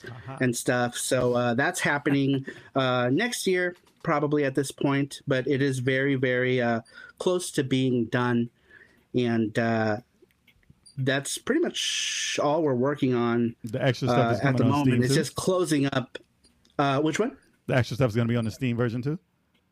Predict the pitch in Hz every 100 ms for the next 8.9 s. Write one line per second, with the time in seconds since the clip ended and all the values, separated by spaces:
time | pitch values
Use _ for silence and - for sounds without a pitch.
0 | _ _ _ 175 - - - 131 160 185
1 | 185 165 - 185 196 190 147 131 170 156
2 | - - 185 180 135 127 123 - - 143
3 | 135 160 147 139 151 170 180 185 185 175
4 | 135 135 - 151 151 151 151 147 143 139
5 | 135 - - - 156 135 131 - 156 -
6 | 165 175 175 190 185 151 131 101 135 143
7 | 139 135 - 143 - 139 135 - - -
8 | 143 - 147 143 139 135 135 131